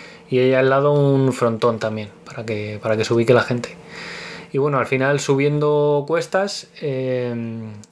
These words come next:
llegamos pronto a la iglesia de, de San Miguel Arcángel, que se levantó en el siglo dieciséis y bueno, actualmente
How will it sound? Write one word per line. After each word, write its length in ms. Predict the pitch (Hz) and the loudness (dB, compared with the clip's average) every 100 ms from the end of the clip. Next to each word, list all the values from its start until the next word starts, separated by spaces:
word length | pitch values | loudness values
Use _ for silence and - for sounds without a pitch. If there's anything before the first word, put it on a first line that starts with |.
| - 151 | -12 -8
llegamos 680 | 123 117 127 131 127 123 | -6 -2 0 2 0 0
pronto 480 | - 131 135 143 139 | -2 -2 0 2 2
a 240 | 127 117 117 | 2 -2 -4
la 100 | 113 | -2
iglesia 480 | 120 120 - 131 | 0 0 2 2
de, 800 | 123 120 120 120 117 117 120 127 - 156 | 2 2 0 -2 -6 -8 -12 -16 -16 -10
de 340 | 127 117 110 | -8 -8 -8
San 220 | - 110 | -8 -6
Miguel 260 | 110 110 127 | -2 2 4
Arcángel, 540 | 147 139 113 - - - - - - - - - | 4 2 -2 -2 -8 -10 -20 -20 -20 -18 -20 -12
que 100 | - | -6
se 120 | 120 | -2
levantó 280 | 117 113 123 | 0 0 2
en 80 | 131 | 2
el 80 | |
siglo 240 | 123 131 127 | 2 2 2
dieciséis 560 | 117 123 143 170 185 | 2 2 2 2 2
y 60 | 131 | -2
bueno, 300 | 113 107 107 | -8 -12 -16
actualmente 880 | - 120 123 127 123 127 123 117 | -4 0 0 0 2 2 4 2